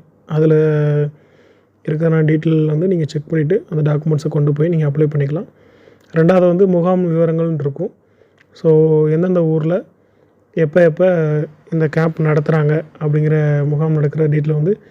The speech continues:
இதுல பார்த்துக்கலாம். இப்ப வந்து, ஆஹ், ஆளை ஸ்டார்ட் பண்ணி அரியலூர் மாவட்டத்துல இருந்து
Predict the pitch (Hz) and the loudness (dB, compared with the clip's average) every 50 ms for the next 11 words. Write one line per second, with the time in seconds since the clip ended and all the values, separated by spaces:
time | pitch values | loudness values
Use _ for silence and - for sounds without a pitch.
0 | _ _ _ _ _ _ - - 156 147 143 139 160 156 156 151 151 151 156 175 | _ _ _ _ _ _ -6 -2 -2 -2 0 0 0 0 0 0 0 -2 -2 -4
1 | - _ _ - 180 160 147 - 165 165 165 160 156 156 156 160 165 196 240 - | -4 _ _ -6 -4 -4 -2 0 2 2 4 4 2 2 2 2 0 0 -2 -2
2 | _ _ _ _ _ _ _ _ _ _ _ _ _ _ _ _ _ _ - 190 | _ _ _ _ _ _ _ _ _ _ _ _ _ _ _ _ _ _ -10 -6
3 | 165 160 160 151 156 156 156 156 156 156 156 156 170 - - _ _ _ _ _ | -2 -2 0 0 2 0 0 0 0 0 -2 -2 -4 -6 -10 _ _ _ _ _
4 | - - 165 165 165 170 160 - - 165 165 160 160 - 165 160 175 190 208 - | -6 -2 0 2 2 2 2 0 0 -2 -2 -2 -2 -2 -2 0 0 0 -2 -2
5 | _ - - 156 160 170 165 165 165 156 156 160 151 151 151 151 151 151 151 147 | _ -8 -4 0 0 2 2 2 2 2 0 0 0 0 -2 -2 0 0 0 0
6 | 156 165 165 190 | 0 -2 -2 -2